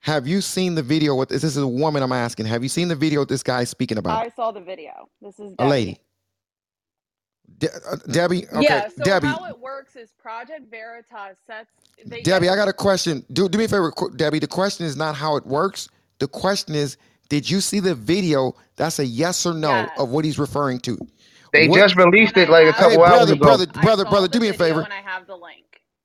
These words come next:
Speaker 1: Okay, Debbie, can you send to my Instagram? And also, Debbie, what did the, what did the video say, Debbie? What, what did it show?
Speaker 2: So the video was a date. So Project Veritas got essentially attractive women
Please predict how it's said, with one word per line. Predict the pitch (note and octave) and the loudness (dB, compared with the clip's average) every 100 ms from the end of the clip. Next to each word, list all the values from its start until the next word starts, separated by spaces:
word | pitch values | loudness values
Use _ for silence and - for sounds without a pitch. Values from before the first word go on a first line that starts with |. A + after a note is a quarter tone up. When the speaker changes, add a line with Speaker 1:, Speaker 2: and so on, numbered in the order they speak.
| _ _ _ _ _ _ _ _ - | _ _ _ _ _ _ _ _ -4
Speaker 1:
Okay, | E3+ F#3+ E3+ | -2 0 0
Debbie, | F#3+ E3+ C#3 | 0 0 -2
can | F3+ | -2
you | E3+ | -2
send | E3 G3 | -2 -2
to | F3+ | -2
my | F3 - | -4 -4
Instagram? | F3+ - D#3+ D3 | -6 -4 -2 -2
And | - | -2
also, | F#3 F#3+ | -2 -2
Debbie, | D#3 D#3+ D3+ | -2 0 0
what | C#3 G#3 | 0 0
did | G#3 - | -2 -2
the, | F#3 | -4
what | - F3+ | -2 -2
did | G#3 | -2
the | G3 | -4
video | D3+ F3+ F3 E3 | -2 -2 0 -2
say, | D3 E3+ C#3 | -2 -2 -2
Debbie? | B2 A#2 C3 _ _ _ _ _ _ _ - | -2 -2 -6 _ _ _ _ _ _ _ -4
What, | D#3+ | 0
what | D#3 | 2
did | F#3+ F3+ | 0 0
it | |
show? | - F3 B2 - | -2 -2 -2 -2
Speaker 2:
So | C#4+ | -6
the | C4+ B3+ | -6 -12
video | G3 B3+ C#4+ D#4+ F4 E4+ | -6 -6 -6 -8 -10 -10
was | B3 B3 A#3+ | -12 -14 -12
a | B3+ | -16
date. | G3 _ G3+ E3+ F#3 - _ _ _ _ _ | -18 _ -20 -18 -20 -20 _ _ _ _ _
So | - A#3 | -10 -10
Project | _ B3+ A3 A#3 D4+ C#4 A3+ | _ -8 -8 -8 -14 -18 -14
Veritas | A3+ G#3+ G#3 _ G3 F#3 F#3 F#3+ _ _ _ _ G#3 | -10 -10 -10 _ -14 -14 -16 _ _ _ _ _ _
got | A#3+ A#3 A#3+ - | -10 -8 -8 -12
essentially | A#3 - A#3 A#3 B3 G#3+ G#3 G3+ | -20 -18 -18 -18 -20 -16 -16 -16
attractive | G#3+ - A3 G3+ - C#4+ A3 | -18 -12 -10 -10 -12 -20 -16
women | G#3 G3+ F#3+ G3 G#3 | -14 -12 -14 -16 -20